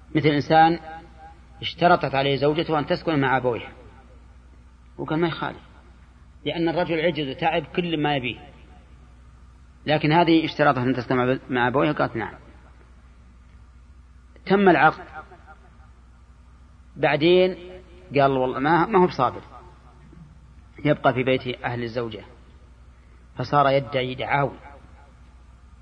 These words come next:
أحيانا يقول: "إذا جو-، إذا جيت ضربوني"، وأحيانا يقول: "يتكلمون علي ويذنبونا"، ويقولون كذا وكذا. إيه، قد يكون صادق وقد يكون غير صادق، يبي عشان بس إنه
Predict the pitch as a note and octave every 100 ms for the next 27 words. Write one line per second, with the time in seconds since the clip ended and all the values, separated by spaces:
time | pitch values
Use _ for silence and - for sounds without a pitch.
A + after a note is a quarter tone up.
0 | - - - - - - - C#3+ D3 C3
1 | C#3 C3+ C3+ B2+ C3 C#3 C#3 C#3 C3+ C3
2 | B2 C3 B2+ B2+ A#2 C#3+ D3 - - -
3 | - - - - - - - - C3+ B2+
4 | C#3+ C3+ C3+ - C#3 C3 C3 A#2+ C#3 C#3+
5 | - - - - - C3 B2+ C3+ B2+ C3
6 | C#3+ C#3 C3+ - - C3+ C3+ C3+ C3 C3
7 | C3+ C3+ C3 - C#3 C3 C3 - - -
8 | - - - - - - - - - -
9 | - - - - - F3 F3+ F3+ F3+ G3
10 | F#3+ F3+ E3 D#3+ E3+ E3+ F3 D3+ - D3+
11 | E3 F3 F3 B2 - B2 B2+ C#3 D#3 E3
12 | - D3 E3